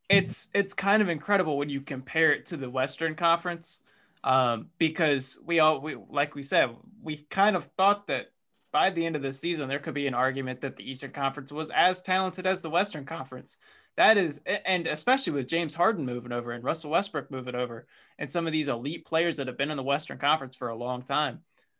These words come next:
uh, you would think Kevin Durant, uh, all these players, a-, it's just like, <laughs> it hasn't happened. And if anything, it's a,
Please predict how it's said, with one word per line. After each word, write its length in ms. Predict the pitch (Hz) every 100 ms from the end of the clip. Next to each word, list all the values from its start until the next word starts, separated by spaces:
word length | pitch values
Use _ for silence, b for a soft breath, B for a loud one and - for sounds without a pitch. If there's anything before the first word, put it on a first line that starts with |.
| _ -
uh, 380 | 143 131 120 -
you 220 | - 151 196
would 220 | 160 -
think 340 | 196 170 147 -
Kevin 240 | - 175 180
Durant, 360 | 180 202 120 - _ _ _
uh, 460 | - 135 131 123 117 - - - _
all 240 | 160 175
these 220 | 175 160
players, 380 | - 175 160 139
a-, 340 | - 151 143 156
it's 180 | 156
just 220 | 180 170 170
like, 260 | 147 - _ _ _ _ _
<laughs> 360 | _ _ _
it 60 | -
hasn't 600 | - - 180 226 185 139
happened. 440 | 175 214 160 123
And 200 | 131 135
if 240 | - 147 170
anything, 480 | 196 226 170 156 151
it's 180 | 147
a, 160 | 170